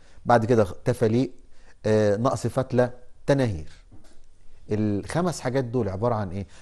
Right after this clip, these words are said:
اول حاجة بيقول لي خطأ لقي، وانا بقول اولى تانية تالتة رابعة، اولى تانية تالتة رابعة، قلت اولى تانية، ورحت انت مديني النيرة اللي في الدرقة رقم أربعة،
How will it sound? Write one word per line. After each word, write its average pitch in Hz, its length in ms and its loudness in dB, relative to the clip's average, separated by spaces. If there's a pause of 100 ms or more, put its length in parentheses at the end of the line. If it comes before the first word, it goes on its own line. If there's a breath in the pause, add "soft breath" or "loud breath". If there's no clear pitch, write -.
(100)
اول 147 140 2
حاجة 160 120 2
بيقول 151 160 4
لي 143 40 0
خطأ 135 320 0
لقي، 95 220 -6 (440 soft breath)
وانا 151 220 4
بقول 131 440 0 (100)
اولى 120 240 2
تانية 110 260 -2
تالتة 104 300 -2
رابعة، 104 260 0
اولى 104 260 -2
تانية 107 240 -2
تالتة 104 300 -2
رابعة، 117 320 0 (240)
قلت 120 400 -4
اولى 104 640 -2 (120)
تانية، 165 440 -2 (800 soft breath)
ورحت 110 440 0
انت 147 160 0
مديني 139 640 0
النيرة 143 520 0
اللي 123 180 -2
في 117 60 -2
الدرقة 123 320 2
رقم 117 240 0
أربعة، 95 480 -2